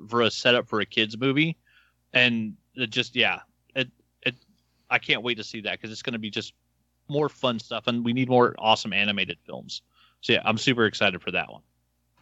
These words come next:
Oh, and then, oh, the other, the one other trailer that we, that I saw that was really cool, that was very unique and different from everything else shown so far at D twenty-three.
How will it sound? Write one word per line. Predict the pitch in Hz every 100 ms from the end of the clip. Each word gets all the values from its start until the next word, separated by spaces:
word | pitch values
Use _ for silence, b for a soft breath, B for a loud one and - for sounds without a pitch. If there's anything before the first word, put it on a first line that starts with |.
| _ _ _ _ _ _ _ _ _ -
Oh, | 147 143
and | 135
then, | 151 143
oh, | 147
the | 131 135
other, | 139 143
the | 135 120
one | 113 131 147
other | 135 127
trailer | - 131 123
that | 117 113
we, | 110 110 -
that | 117
I | 117
saw | 107 120 113
that | 113
was | 107 98
really | 98 120 143 135
cool, | - 127 120
that | 117
was | 123 107
very | - 120 190 220 190
unique | 139 117 110 104 107 165 226 - - _ b b b b b
and | 135 131
different | 160 170 156 101
from | - 120 120 _ -
everything | 214 247 226 247 247 208 226 220
else | 208 175
shown | - 180
so | 160 170
far | - 165 147
at | 127
D | 156
twenty-three. | - 156 131 - 180 143 107